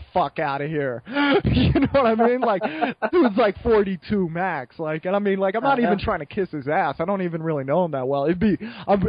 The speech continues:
Speaker 1: I'd really like to hear that part two. I mean, that guy, I mean, that, that guy can lay it down, man. Like, he has interesting stories, and he can, he can talk. A lot of guys are, like, really talented, but they can't talk, you know what I mean?
Speaker 2: Yeah,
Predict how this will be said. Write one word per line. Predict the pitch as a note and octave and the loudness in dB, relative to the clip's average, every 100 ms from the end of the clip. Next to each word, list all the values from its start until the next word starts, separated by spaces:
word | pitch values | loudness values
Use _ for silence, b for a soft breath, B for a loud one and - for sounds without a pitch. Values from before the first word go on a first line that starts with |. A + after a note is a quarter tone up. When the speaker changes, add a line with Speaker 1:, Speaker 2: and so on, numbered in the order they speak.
| - | 2
Speaker 1:
I'd | G3+ | 0
really | F#3+ A3+ G#3 | 2 2 2
like | F3+ F3+ E3+ | 0 -2 0
to | |
hear | F3+ F3+ | 2 2
that | E3 B2+ | 2 -2
part | - D3 C3+ | -2 -2 -2
two. | F3 F#3 C3+ | 0 0 0
I | |
mean, | C#3 D#3+ D3+ | -4 -6 -4
that | E3 | -2
guy, | D#3+ D3 B2+ - b b b b C3 - | 0 2 0 -6 b b b b -20 -8
I | E3 | 0
mean, | F#3 F#3 | 2 4
that, | G#3 - D3+ | 2 0 -2
that | D#3 A3 | 0 0
guy | B3 A#3+ | 0 -2
can | F#3+ E3 | -2 0
lay | E3+ | 0
it | D3+ | 0
down, | D3+ D#3 C3+ B2 | -2 -2 -2 -4
man. | B2 B2 B2 | -8 -8 -8
Like, | C#3 | -4
he | F3+ | -2
has | F3 C#3+ | -2 -2
interesting | D#3+ D#3 C#3+ C#3+ B2+ - | -4 -4 -8 -8 -4 -2
stories, | D#3 D3+ D3+ D3 C3 | 2 2 2 0 -4
and | C#3+ | -6
he | D3 | -6
can, | D#3 B2 | -6 -8
he | B2 E3+ | -4 -4
can | E3 | -4
talk. | - D#3+ D3+ B2 | -2 0 0 0
A | C#3+ | 0
lot | F3 B3+ | 2 2
of | |
guys | A3+ G#3+ F#3+ | 2 2 2
are, | F3 D3 | -2 -2
like, | C#3+ B2 _ b b - D3+ | -4 -4 _ b b -6 2
really | A#3+ A3 F#3 | 2 2 -2
talented, | - G#3 G3+ E3+ D3 | -2 -4 -4 -6 -4
but | C#3+ | -4
they | D3 | -4
can't | - F#3 A2 | -4 -6 -4
talk, | - E3+ - - - | -2 -2 -2 -8 -10
you | C#3 | -6
know | C#3 | -4
what | C3+ | -2
I | |
mean? | C3 C#3 D3 _ | -2 -4 -6 _
Speaker 2:
Yeah, | D3 D3+ | 0 0